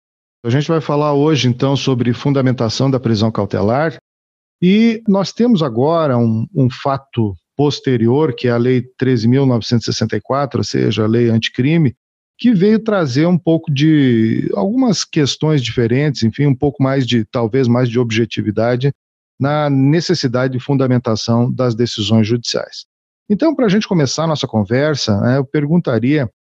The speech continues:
que que mudou nesse panorama, né? Nós tínhamos, antes da, da Lei Anticrime, um critério geral aí, que era a garantia da ordem pública, que muitas vezes ele,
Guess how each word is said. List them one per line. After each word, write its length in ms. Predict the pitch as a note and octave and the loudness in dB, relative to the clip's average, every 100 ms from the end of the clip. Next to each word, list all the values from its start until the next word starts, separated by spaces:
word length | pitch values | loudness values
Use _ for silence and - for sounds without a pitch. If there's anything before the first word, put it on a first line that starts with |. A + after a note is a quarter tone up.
| _ _ | _ _
que 100 | - | -2
que 140 | C4 C#4 | 0 2
mudou 640 | G3+ A#2 G#2 D3+ D#3+ A#2 - | 2 0 0 2 2 0 0
nesse 260 | C3 B2+ | 0 0
panorama, 680 | - B2+ B2 A#2+ B2 A#2+ G#2+ | -2 -2 2 2 2 4 2
né? 120 | A2+ | 2
Nós 160 | B2+ C#3 | 2 0
tínhamos, 520 | - G#3 A3 A#2 - - | 0 2 2 2 -4 -2
antes 280 | D#3+ F3 - | -2 -2 -4
da, 340 | A#2 G#2+ G2+ | -2 -2 -2
da 140 | G#2+ A2+ | -2 0
Lei 180 | A2+ A#2 | 2 2
Anticrime, 580 | A#2+ - C3 D3 F3+ F#3 _ _ - | 0 -2 0 2 0 -2 _ _ -2
um 180 | E3+ G3+ | 2 2
critério 880 | G3+ F#3 - - D#3 D#3+ C3+ A2+ G2+ | 2 0 0 0 0 0 0 0 -2
geral 640 | A2+ G#2+ C#3+ A#2+ A#2+ E3 C3 | -2 0 0 0 0 0 2
aí, 160 | A#2+ C#3 | 0 0
que 140 | A#2 | -2
era 100 | A2 | -2
a 40 | |
garantia 380 | A2 A#2 A2 C3 | 0 0 0 0
da 80 | A#2+ | 0
ordem 240 | A2+ A#2+ | 0 0
pública, 380 | B2+ D3 D#3 - | 0 -2 -2 -6
que 60 | - | -8
muitas 540 | B2 A#2+ F3 - A2+ | -4 0 0 0 -2
vezes 260 | G2 C#3 G#2+ | 0 -2 0
ele, 220 | A#2 A#2 | 0 -2